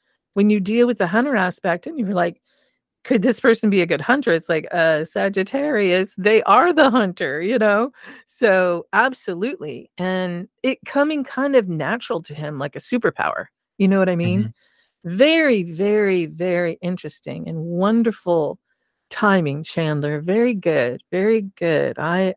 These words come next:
Speaker 1: I will actually leave this podcast and go and see if I can find this film, because this is very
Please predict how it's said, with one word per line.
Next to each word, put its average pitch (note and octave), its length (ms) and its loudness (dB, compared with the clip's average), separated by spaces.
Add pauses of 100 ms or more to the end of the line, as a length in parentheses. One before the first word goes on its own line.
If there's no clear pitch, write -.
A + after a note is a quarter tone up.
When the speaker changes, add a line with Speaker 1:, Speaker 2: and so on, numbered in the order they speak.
Speaker 1:
I G3 180 6
will A3 440 8
actually F#3+ 680 -2 (460)
leave A3 560 0
this G3+ 280 4
podcast F#3 720 -6
and E3 140 -6
go E3+ 400 0
and E3 280 -4
see G3 240 -2
if E3 120 -2
I D#3+ 120 -2
can D#3 180 -6
find E3 360 -2
this D3+ 220 -10
film, E3 340 -2
because E3 360 -4
this F#3+ 180 -4
is F#3 160 -8
very F#3 460 4